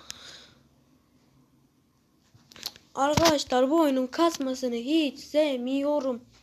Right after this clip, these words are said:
Gerçekten hiç sevmiyorum. Bak arkadaşlar, arkadaşlar bakın, bakın ben bugün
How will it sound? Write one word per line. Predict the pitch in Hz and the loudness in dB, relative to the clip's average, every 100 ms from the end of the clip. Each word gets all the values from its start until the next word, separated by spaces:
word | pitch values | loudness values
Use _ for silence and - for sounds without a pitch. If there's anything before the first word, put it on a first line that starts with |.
| _ _ - - | _ _ -14 -2
Gerçekten | 320 311 269 254 226 | -2 0 -2 -2 -2
hiç | 220 311 285 | -4 -6 -6
sevmiyorum. | - 294 262 269 311 277 220 _ _ _ - - - _ 262 | -8 -8 -8 -8 -8 -10 -12 _ _ _ -14 -14 -14 _ 4
Bak | 339 349 | 4 6
arkadaşlar, | 320 320 359 381 - 330 277 - - _ - _ - | 2 4 2 2 2 0 0 -4 -20 _ -20 _ -4
arkadaşlar | 277 269 330 370 - 330 294 | 0 2 2 2 2 0 2
bakın, | 349 - 381 415 _ _ - | 0 0 -4 -4 _ _ -4
bakın | 277 302 294 254 - | -2 0 -4 -6 -6
ben | 285 | -4
bugün | 294 302 302 302 | -2 -2 -4 -6